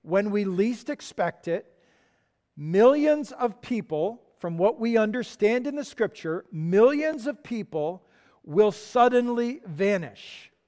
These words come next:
And the world will be in shock. And I hear a lot of people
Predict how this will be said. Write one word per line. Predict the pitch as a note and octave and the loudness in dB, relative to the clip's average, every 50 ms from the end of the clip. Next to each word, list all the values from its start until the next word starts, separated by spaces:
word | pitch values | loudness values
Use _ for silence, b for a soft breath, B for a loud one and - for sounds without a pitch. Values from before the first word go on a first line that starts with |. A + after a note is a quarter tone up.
| _ _ _ b b b b b b b - | _ _ _ b b b b b b b -6
And | F#3+ G3 G#3 | -2 2 2
the | G3 | 2
world | F#3+ F#3 F#3 G#3 A#3 B3 C4+ C#4 C#4+ D4 D4 A3 A#3 - - | 2 2 6 10 12 12 12 12 10 8 4 2 -4 -12 -6
will | F3 F3 G#3 G3+ | 2 4 4 4
be | D#3 C3+ G#3 G#3 G#3 | 4 0 -2 -2 0
in | G3+ F#3+ | -2 -2
shock. | F3+ - - - - G3+ F3 C#3+ A#2 - _ - - _ _ _ _ _ _ _ _ _ _ _ _ _ b b b b b b b b | -4 -10 -10 -6 -4 -4 -4 -4 -6 -8 _ -20 -20 _ _ _ _ _ _ _ _ _ _ _ _ _ b b b b b b b b
And | G3+ G#3 | 0 2
I | G#3+ G#3+ | 2 2
hear | A3 A3+ C#4 D#4 D#4+ | 2 2 2 2 2
a | E4 D4 | 2 2
lot | B3 A#3+ B3+ C4+ C4+ B3 | 4 4 2 4 2 0
of | F3+ - | -2 -2
people | - A#3 C4 - - G#3 F#3 E3 - | -6 -6 -6 -4 -4 -2 -2 -2 -4